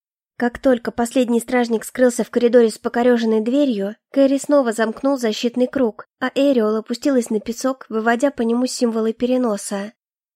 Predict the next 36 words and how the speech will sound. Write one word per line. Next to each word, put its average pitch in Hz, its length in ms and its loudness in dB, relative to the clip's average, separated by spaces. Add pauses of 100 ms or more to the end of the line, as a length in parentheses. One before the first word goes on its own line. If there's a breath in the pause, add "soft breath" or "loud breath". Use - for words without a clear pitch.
(100)
"Малик", 247 480 -2 (240)
позвала 240 400 2
она, 254 160 0
не 247 100 2
отвлекаясь 233 600 -4
от - 80 -12
своего 220 340 -2
занятия. 220 720 -2 (440)
"Не 285 180 2
беспокойся 269 640 0
за 208 100 -6
Белиссу, 214 720 -4
я 269 180 4
знаю, 277 280 2
что - 180 -4
ей 214 100 2
некуда 220 420 0
идти, 220 420 -6 (180)
и 254 100 2
думаю, 285 400 4
она 277 160 4
не 285 140 2
будет 214 320 -2
против 294 340 -2
остаться 233 420 -6
во 220 80 -2
дворце". 220 600 -4 (420)
"Ваше - 480 -4
Величество", 233 720 -4 (200)
ответил 247 540 -2
он, 262 240 6
глядя 254 320 4
на 233 80 4
неё 233 280 4
с 233 40 -10
сомнением. 208 760 0